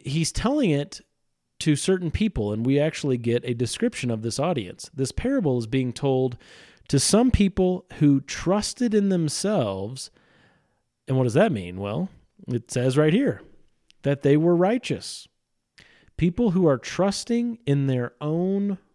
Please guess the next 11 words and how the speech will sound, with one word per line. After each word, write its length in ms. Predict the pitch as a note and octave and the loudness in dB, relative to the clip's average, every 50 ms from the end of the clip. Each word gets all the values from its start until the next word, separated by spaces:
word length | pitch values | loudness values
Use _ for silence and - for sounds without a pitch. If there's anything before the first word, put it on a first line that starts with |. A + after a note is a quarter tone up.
| _ _ - | _ _ -14
righteous 800 | - C3 B2+ C3 C#3 D#3+ E3 - - F3 D#3+ - - - - - _ _ _ _ _ _ _ _ _ _ _ _ _ _ _ - - - - - C3 | -10 -6 -2 0 0 0 0 0 0 -2 -2 -2 -6 -10 -12 -16 _ _ _ _ _ _ _ _ _ _ _ _ _ _ _ -20 -20 -20 -18 -16 -8
behavior, 800 | A#2+ B2+ B2+ A#2+ G#2+ C#3 D#3 F3 F3+ F#3+ G3 F#3 F#3+ G3 F#3+ - _ _ _ - | -2 -2 -2 0 2 2 2 2 2 2 0 0 0 -2 -6 -8 _ _ _ -4
their 200 | B2 B2 B2+ C3 | -2 -2 -2 -2
own 400 | C#3+ C#3 C#3 C#3 C#3 C#3 C3+ C3 - _ _ _ _ _ _ _ - - - _ _ - | -2 -2 0 0 0 -2 -2 -6 -8 _ _ _ _ _ _ _ -20 -20 -20 _ _ -8
righteous 480 | A#2 B2 C3 D#3 D3+ - E3 C#3 - - | -4 -2 -2 -2 -2 -2 -4 -4 -4 -6
cred 580 | - - - - B2 C3 C#3+ D#3+ E3 E3+ E3+ _ _ _ | -12 -14 -12 -6 -2 2 2 2 2 0 -6 _ _ _
that 220 | - C#3 C#3 C#3 - | -2 2 2 4 4
they've 160 | D3 C#3 C#3 | 4 4 4
earned 220 | C#3+ D3 D#3 D#3+ | 4 2 2 2
with 120 | D#3 C3+ - | 0 0 0
God, 400 | - B2+ B2 C#3 D3+ D#3+ D#3+ | 0 0 0 0 -2 -4 -6